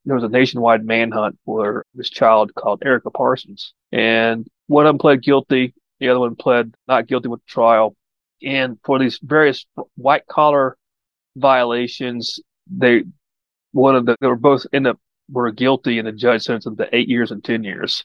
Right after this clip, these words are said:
And then after about a year in prison, the adopted father showed law enforcement where the body was buried. And then the state of North Carolina came in and ultimately charged them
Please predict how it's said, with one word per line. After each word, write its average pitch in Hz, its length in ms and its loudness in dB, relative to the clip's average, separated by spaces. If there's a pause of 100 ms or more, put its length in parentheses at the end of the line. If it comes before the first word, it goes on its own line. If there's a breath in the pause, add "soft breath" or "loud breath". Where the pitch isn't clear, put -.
(140)
And 117 140 0
then 113 160 -2
after 143 340 2
about 123 240 4
a 113 60 0
year 127 760 4 (500)
in 117 160 -2
prison, 139 480 4
the 113 100 0
adopted 117 480 0
father 110 580 0 (400)
showed 120 240 0
law 113 220 2
enforcement 107 560 -6
where 107 300 0
the 104 80 -2
body 101 320 4
was 101 140 -6
buried. 104 520 -2 (140)
And 110 120 -6
then 104 120 -4
the 92 120 -10
state - 600 0 (380)
of - 60 -16 (100)
North 131 260 -4
Carolina 113 400 0
came 113 300 -6
in 107 300 -4 (100)
and 110 260 -8 (140)
ultimately 123 520 2
charged 110 500 0
them 110 340 0